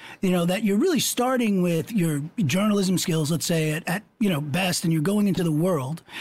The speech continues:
and you're saying, "I wanna build a brand that is me, and I'm going to be a, a journalist, I'm going to be a spokesperson, I'm going to commentate on stuff,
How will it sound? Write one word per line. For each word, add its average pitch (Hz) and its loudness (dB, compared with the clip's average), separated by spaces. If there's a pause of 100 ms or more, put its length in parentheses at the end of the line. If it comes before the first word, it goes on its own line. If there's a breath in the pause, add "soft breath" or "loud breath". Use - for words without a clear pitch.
(100 loud breath)
and 175 2
you're 175 2
saying, 175 0
"I 196 0
wanna 254 2
build 220 0
a 220 2
brand 170 2
that 156 0
is 139 0
me, 143 0 (320 loud breath)
and 175 0
I'm 175 2
going 180 2
to 165 0
be 139 -2 (540 loud breath)
a, 190 -4
a 160 -2
journalist, 196 0
I'm 165 0
going 160 0
to 143 -4
be 139 0
a 123 0
spokesperson, 190 -2
I'm 165 0
going 156 0
to 143 -6
commentate 180 0
on 151 -2
stuff, 160 -4